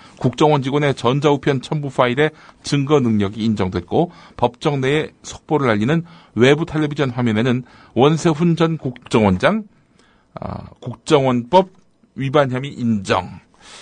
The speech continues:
국정원, 음, 원세훈 선거 개입 지시 인정 등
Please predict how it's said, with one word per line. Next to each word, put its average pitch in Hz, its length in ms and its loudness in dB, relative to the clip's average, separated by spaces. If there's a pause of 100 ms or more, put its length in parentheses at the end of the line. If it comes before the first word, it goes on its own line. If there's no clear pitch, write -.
(260)
국정원, 165 760 0 (360)
음, 90 460 -8 (140)
원세훈 135 640 0 (480)
선거 143 440 0
개입 123 300 -2
지시 127 240 -6
인정 101 460 0
등 85 180 -8